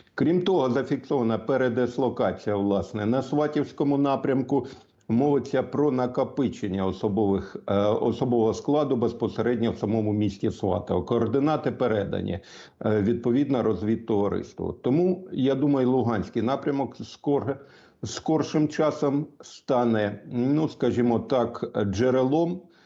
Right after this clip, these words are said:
оптимістичної с-, інформації щодо, власне,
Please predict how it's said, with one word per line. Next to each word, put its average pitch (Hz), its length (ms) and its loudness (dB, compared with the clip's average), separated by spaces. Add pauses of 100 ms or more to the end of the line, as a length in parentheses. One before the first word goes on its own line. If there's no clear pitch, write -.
(800)
оптимістичної 117 1400 0
с-, - 180 -14 (120)
інформації 139 1040 0
щодо, 101 720 0 (180)
власне, 107 920 0